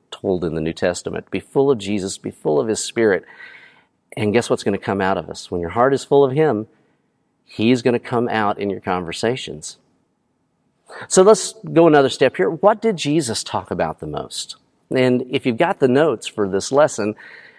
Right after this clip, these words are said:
I give you several choices down here, and I'm just asking you to circle what you think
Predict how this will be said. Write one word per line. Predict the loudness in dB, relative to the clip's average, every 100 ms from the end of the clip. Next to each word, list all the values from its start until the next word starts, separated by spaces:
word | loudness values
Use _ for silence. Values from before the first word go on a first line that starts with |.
| _
I | 0
give | 2
you | 2
several | 2 2 0
choices | 0 0 0
down | 0 0 2
here, | 0
and | 0
I'm | -2
just | 0 0
asking | 0 0 0
you | 0
to |
circle | -2 -2 0 0 0
what | 0 0
you | -2
think | 0 0 0 -4